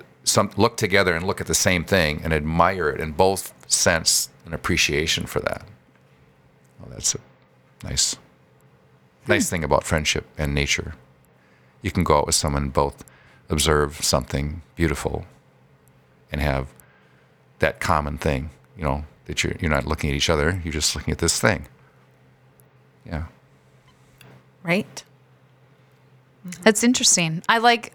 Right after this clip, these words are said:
Speaker 2: I just like this conversation of connecting to a higher power through something else,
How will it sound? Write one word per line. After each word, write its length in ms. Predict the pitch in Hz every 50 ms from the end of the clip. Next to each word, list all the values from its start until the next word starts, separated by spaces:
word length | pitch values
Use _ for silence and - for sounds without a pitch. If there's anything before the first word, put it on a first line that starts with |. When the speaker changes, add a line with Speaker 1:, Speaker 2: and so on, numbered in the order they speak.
| - -
Speaker 2:
I 120 | 202 208
just 340 | 196 214 214 - - - - _ -
like 340 | 185 190 202 190 185 185 -
this 400 | - 196 180 - - - - - - - - - - - - - _ _ - _ -
conversation 720 | - 214 208 196 190 190 185 - - 190 180 - - 175 165
of 460 | 156 156 160 156 151 151 151 - - _ _ _ _ - - - - - _ _ - _ _ _ _ _ _ _ _ _ _ _ _ _ _ _ _ _ _ _ _ -
connecting 800 | - 202 196 196 190 185 - - 202 185 180 175 170 170 160 - - _ _ _ _ _ _ -
to 220 | - - 254 247
a 60 | 233 220
higher 260 | 208 208 196 185 185
power 340 | 180 - 185 180 180 175 175
through 360 | - - - 190 190 190 185
something 440 | 170 - - 190 175 165 175 165 160
else, 580 | 160 147 143 139 139 151 - - - - -